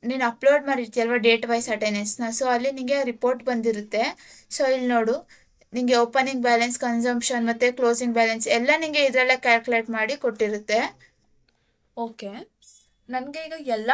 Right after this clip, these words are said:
Speaker 2: ಡೇಟ್ದು ಬೇಡ. ನಾನು, ನನ್ಗೆ ಮೇ ಇಪ್ಪತ್ತೊಂಬತ್ತರಿಂದ ಜೂನ್ ಹತ್ತರ ತನಕ ಬೇಕು. ಅದನ್ನ ಹೇಗ್ ಸಪರೇಟ್ ಆಗಿ ತೆಗೆಯೋದು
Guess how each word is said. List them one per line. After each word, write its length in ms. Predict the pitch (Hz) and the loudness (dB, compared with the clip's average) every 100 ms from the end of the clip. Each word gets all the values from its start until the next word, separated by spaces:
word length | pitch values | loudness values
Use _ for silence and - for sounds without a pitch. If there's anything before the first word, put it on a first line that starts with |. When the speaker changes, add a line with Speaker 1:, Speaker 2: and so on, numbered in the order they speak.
| 320 | 2
Speaker 2:
ಡೇಟ್ದು 440 | 285 262 240 254 | 0 -2 -4 -6
ಬೇಡ. 260 | 220 214 202 196 254 _ _ _ | -4 -8 -8 -10 -12 _ _ _
ನಾನು, 540 | 247 254 254 247 247 247 | -10 -8 -6 -6 -8 -8
ನನ್ಗೆ 460 | 240 247 285 277 262 | -8 -8 -8 -8 -8
ಮೇ 220 | 269 233 | -8 -8
ಇಪ್ಪತ್ತೊಂಬತ್ತರಿಂದ 1000 | 269 294 - 277 277 262 254 254 233 208 202 277 359 _ _ _ - | -8 -8 -8 -6 -6 -6 -8 -8 -8 -4 -4 -4 -8 _ _ _ -12
ಜೂನ್ 280 | 214 277 339 | -10 -8 -8
ಹತ್ತರ 340 | 311 233 277 285 | -10 -10 -10 -8
ತನಕ 340 | 269 226 226 285 | -6 -6 -2 -2
ಬೇಕು. 420 | 220 202 - 220 | -2 -10 -10 -10
ಅದನ್ನ 500 | 339 - 254 254 302 | -8 -6 -6 -6 -8
ಹೇಗ್ 200 | 294 285 | -8 -6
ಸಪರೇಟ್ 380 | 269 247 254 262 | -8 -6 -6 -6
ಆಗಿ 160 | 277 | -8
ತೆಗೆಯೋದು 680 | - 220 233 233 226 220 _ | -8 -8 -8 -8 -10 -12 _